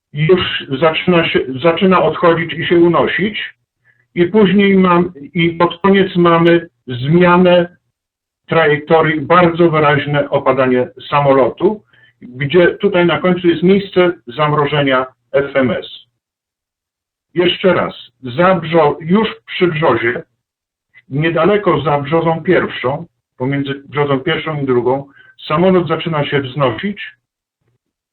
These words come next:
osiąga punkt maksymalny, chwilę w okolicach Tafsa,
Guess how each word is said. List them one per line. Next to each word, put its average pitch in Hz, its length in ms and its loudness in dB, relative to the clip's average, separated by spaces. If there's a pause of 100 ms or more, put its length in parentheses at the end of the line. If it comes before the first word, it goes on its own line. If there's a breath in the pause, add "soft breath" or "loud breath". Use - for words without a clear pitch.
(180)
osiąga 170 580 2
punkt 165 240 -4
maksymalny, 147 1000 0 (240)
chwilę 139 640 0 (280)
w - 40 0
okolicach 175 800 0
Tafsa, 151 580 -2